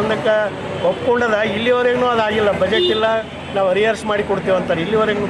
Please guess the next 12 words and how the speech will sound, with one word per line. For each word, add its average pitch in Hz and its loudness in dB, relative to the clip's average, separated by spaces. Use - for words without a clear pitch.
ಕೂಡ 196 0
ನಮಗೆ 214 -2
ಹೆಚ್ಚಿಗಾಗಿ 202 -2
ವೇತನ 190 -2
ಬಂದಿಲ್ಲ, 170 0
ಅದೆಲ್ಲ 202 2
ಕೊಡಬೇಕು. 220 0
ಇವತ್ತು 226 0
ನೀಚ 233 0
ಈ 214 0
ಭ್ರಷ್ಟ 214 0
ಒಂದು 208 0